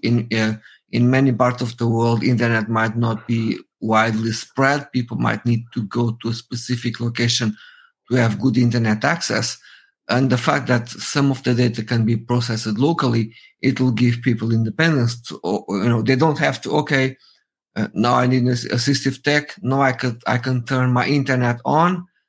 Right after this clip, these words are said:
I can pay for it, but then, uh, I can't, I can't use the phone for anything else to access the internet because all, uh, the data that I spend is just to keep me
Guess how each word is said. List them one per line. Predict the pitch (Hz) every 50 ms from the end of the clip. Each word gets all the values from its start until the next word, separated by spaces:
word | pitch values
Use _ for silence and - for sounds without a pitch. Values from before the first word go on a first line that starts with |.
| _ _ _
I | - 120 113
can | 120 123 123 120 117
pay | 120 143 156 170
for | 175 - 180
it, | 185 185 185 - - - _ _ _ _ _ _ _ _
but | 131 127 - -
then, | - 147 147 147 151 160 165 165 - _ _ _ _ _ _ _
uh, | 117 120 117 117 113 117 - - - _ _ _ _ _ _ -
I | - 123
can't, | - - 151 139 135 127 127 - -
I | 120 120
can't | 120 131 143 135 131 131 123 120 120 - -
use | - 135 135 139 139 139 135 135 131 127 117 110 - - -
the | 131
phone | 120 - - 131 135 131 123
for | 117 - - 127 127 - -
anything | 127 123 123 127 127 - - 131 120 120
else | 123 120 120 120 120 120 - - -
to | - 123 127
access | 127 120 - 120 120 117
the | 123 139
internet | 156 - - 156 135 131 120 110
because | 127 - - 135 135 123 120 - _ _ _ _ _
all, | 120 135 147 160 156 156 151 - - - _ _ _ _ _ _ _ _ _ _ -
uh, | 113 113 90
the | 120 113 135 123
data | 107 143 139 131 135 127
that | 110 127 120 120 117 120
I | 113 113 120
spend | 120 - - - 185 180 160 147 143 139 -
is | - 120 104
just | 120 131 127 - -
to | 123 120 -
keep | - 127 131 127 - _
me | 127 131 131 135 127 - - -